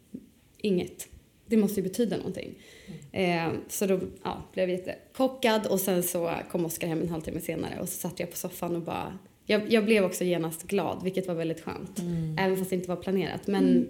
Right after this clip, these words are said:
Speaker 1: det, ja, det var väldigt välkommet ändå.
Speaker 2: Mm.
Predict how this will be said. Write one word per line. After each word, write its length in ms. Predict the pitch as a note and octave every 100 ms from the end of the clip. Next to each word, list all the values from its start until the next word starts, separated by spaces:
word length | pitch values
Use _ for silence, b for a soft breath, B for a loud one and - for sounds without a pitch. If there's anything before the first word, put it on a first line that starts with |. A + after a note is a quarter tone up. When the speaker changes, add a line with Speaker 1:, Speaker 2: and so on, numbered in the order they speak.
| -
Speaker 1:
det, 220 | F#3+ F3+ - - -
ja, 200 | E3+ - - - -
det 80 | G3+
var 60 | F#3+
väldigt 260 | F#3+ F3+ F#3
välkommet 460 | F#3 F3+ E3 - - F#3+
ändå. 160 | F#3+
Speaker 2:
Mm. 460 | G#3+ G#3 G3 F#3+